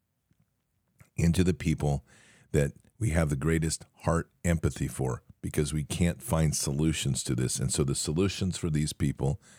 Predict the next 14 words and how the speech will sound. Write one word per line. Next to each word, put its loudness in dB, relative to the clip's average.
this 0
evil, 0
is 0
to -2
put 0
in 2
hard -2
technology, -2
implant 2
it -2
into 0
the 2
body. -2
And 0